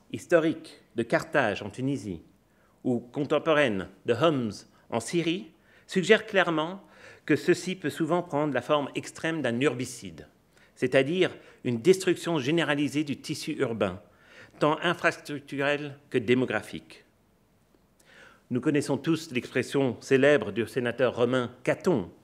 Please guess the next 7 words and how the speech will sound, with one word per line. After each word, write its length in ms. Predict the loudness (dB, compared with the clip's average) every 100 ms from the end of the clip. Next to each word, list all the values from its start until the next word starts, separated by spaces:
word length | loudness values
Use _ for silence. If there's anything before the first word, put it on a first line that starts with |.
| _ _ _ _ 2
Delenda 440 | 4 6 6 2
Carthago, 580 | 2 -2 0 -2 -2 -6 -16 _ _ -8
Car-, 320 | -6 -6 -4
Carthage 580 | -2 0 0 0 0 0
doit 180 | 0 2
être 300 | 2 0 -2
détruite. 580 | -4 -4 -8 -12 -14